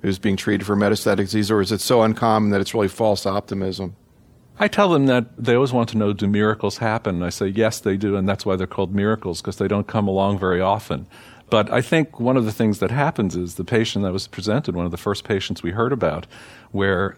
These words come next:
Speaker 2: there was a question, "Should you treat this patient or not even?"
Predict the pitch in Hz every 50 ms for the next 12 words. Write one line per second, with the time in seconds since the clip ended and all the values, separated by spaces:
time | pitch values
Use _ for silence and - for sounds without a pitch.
0 | - 95 92 87 95 98 - - 120 104 - - - 98 95 92 - - 85 87
1 | 85 - - - 123 123 - - 95 - - - 107 101 95 - 90 80 78 82
2 | 90 98 113 175 214 156 107 80 78 73 - - 90 76